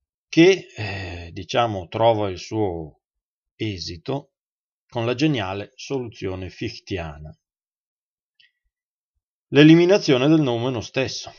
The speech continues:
il suo totale assorbimento nel soggetto, il che dà l'inizio, darà l'inizio alla filosofia dell'idealismo trascendentale.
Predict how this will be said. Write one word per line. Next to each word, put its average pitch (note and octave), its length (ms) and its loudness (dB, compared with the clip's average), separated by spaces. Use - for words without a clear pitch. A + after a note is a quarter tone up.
il A#2 120 -12
suo B2+ 240 -6
totale A#2+ 560 0
assorbimento C3+ 880 -4
nel A2+ 180 -8
soggetto, - 640 -16
il - 140 -20
che A#2 420 -6
dà G#2 460 -8
l'inizio, G#2+ 760 -8
darà F#2 440 -6
l'inizio F#2+ 760 -8
alla G#2 380 -8
filosofia A2+ 760 -8
dell'idealismo F2+ 960 -6
trascendentale. E2 960 -16